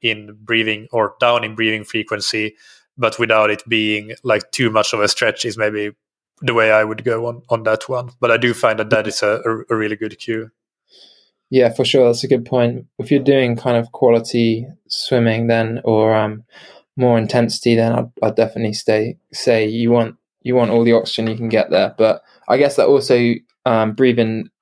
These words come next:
Speaker 2: less frequently comes into, um, increasing that distance per stroke a little bit, because it does
Speaker 1: Yeah.
Speaker 2: give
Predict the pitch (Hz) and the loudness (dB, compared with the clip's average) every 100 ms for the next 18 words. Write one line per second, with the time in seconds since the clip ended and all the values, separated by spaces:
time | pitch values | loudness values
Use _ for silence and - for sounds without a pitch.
0 | _ _ 120 127 120 - - 117 - 110 | _ _ -2 2 0 0 0 0 -2 -4
1 | 113 113 117 110 113 110 - 113 113 110 | -6 -4 -2 0 -2 -4 -2 0 0 -2
2 | - - 110 101 101 107 - _ _ _ | -4 -2 0 0 0 -4 -10 _ _ _
3 | _ _ _ _ _ _ _ _ 120 117 | _ _ _ _ _ _ _ _ 0 2
4 | 123 117 120 117 - 117 101 - 120 117 | 2 2 2 2 0 0 -2 0 0 2
5 | 127 123 127 127 123 131 - 120 120 113 | 2 4 4 4 4 2 2 0 0 0
6 | - 120 117 113 117 | 0 2 2 2 2